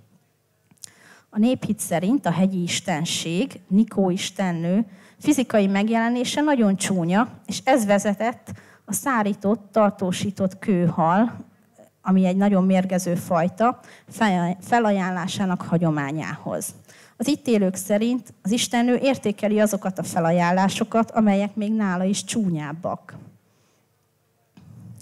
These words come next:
Azt mondja, hogy a matagik számára a kebokáj egy olyan szertartás, amely szimbolikusan visszaadja a medvét isteni őseinek, az elejtett medvét fejével és lávával meghatározott irányba fektetik,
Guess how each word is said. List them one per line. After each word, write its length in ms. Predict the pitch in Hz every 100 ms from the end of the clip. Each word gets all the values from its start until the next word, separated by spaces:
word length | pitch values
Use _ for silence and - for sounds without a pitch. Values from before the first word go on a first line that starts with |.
| - _ _ _ _ _ _ - _ _ _
Azt 200 | 262 302
mondja, 200 | 254 240
hogy 120 | 294 202
a 100 | 214
matagik 420 | 294 285 220 208
számára 760 | - 220 220 208 226 277 - _ _ _ _
a 360 | 175 185 165 -
kebokáj 800 | - 285 233 - 175 156 180 262 -
egy 140 | 196 202
olyan 220 | 214 180
szertartás, 1000 | - 202 175 175 196 190 190 208 208 190
amely 260 | 214 202
szimbolikusan 960 | 202 - 254 214 190 196 208 - 196 202
visszaadja 640 | 208 - 208 190 185 190
a 40 | 190
medvét 500 | 196 190 185 175 -
isteni 500 | 208 - 196 175 151
őseinek, 760 | 180 - 202 196 202 220 220 - - - -
az 140 | 214 196
elejtett 500 | 233 202 196 185 214
medvét 460 | 190 185 180 175
fejével 460 | - 214 190 180 170
és 160 | 180
lávával 560 | - 170 165 165 180 190
meghatározott 840 | 185 175 185 185 180 185 196 190 226
irányba 380 | 190 170 175
fektetik, 720 | 160 196 185 - 220 220 269